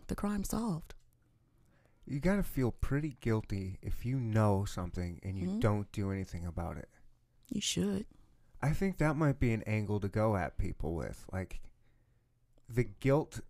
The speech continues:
Speaker 2: that would rid you for the rest of your life. If you're, I don't know, twenty-one
Speaker 1: Mm-hmm.
Speaker 2: and your homeboy, d-, or not even a homeboy, but your, some dude down the block did something, killed
Speaker 1: Mm-hmm.
Speaker 2: somebody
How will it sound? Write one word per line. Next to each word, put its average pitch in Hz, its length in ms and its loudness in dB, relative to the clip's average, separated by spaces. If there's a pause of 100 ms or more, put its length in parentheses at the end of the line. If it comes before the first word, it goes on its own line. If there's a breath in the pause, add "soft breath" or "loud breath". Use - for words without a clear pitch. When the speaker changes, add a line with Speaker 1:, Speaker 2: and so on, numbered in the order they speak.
Speaker 2:
that 117 200 2
would 113 180 2 (240)
rid 123 260 4
you 135 460 2
for - 260 -4
the 101 100 2
rest 98 360 0
of 139 100 -4
your 131 120 0
life. 107 340 -2
If - 180 -6
you're, 196 300 2 (600 soft breath)
I 160 60 -2
don't 190 140 4
know, 120 260 2 (260)
twenty-one 139 800 2 (680)
Speaker 1:
Mm-hmm. 208 100 -2
Speaker 2:
and 135 180 4
your 135 140 4
homeboy, 139 640 4 (840)
d-, 143 100 2
or 139 60 6
not 165 160 6
even 143 140 6
a 117 40 6
homeboy, 139 340 8
but 98 140 2
your, 110 120 -2 (280)
some 170 260 2
dude 160 180 6
down 147 180 6
the 110 80 2
block 147 380 6
did 110 180 2
something, 104 340 0
killed 101 220 2
Speaker 1:
Mm-hmm. 160 80 0
Speaker 2:
somebody 92 500 0